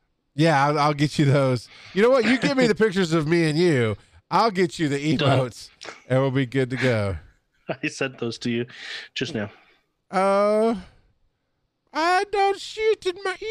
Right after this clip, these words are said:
Speaker 1: emails.
Speaker 2: That's okay. You don't need to check your emails right now.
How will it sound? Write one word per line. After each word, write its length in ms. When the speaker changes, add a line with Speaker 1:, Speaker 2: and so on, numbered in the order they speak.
Speaker 1:
emails. 1080
Speaker 2:
That's 220
okay. 280
You 100
don't 80
need 160
to 60
check 200
your 120
emails 220
right 100
now. 180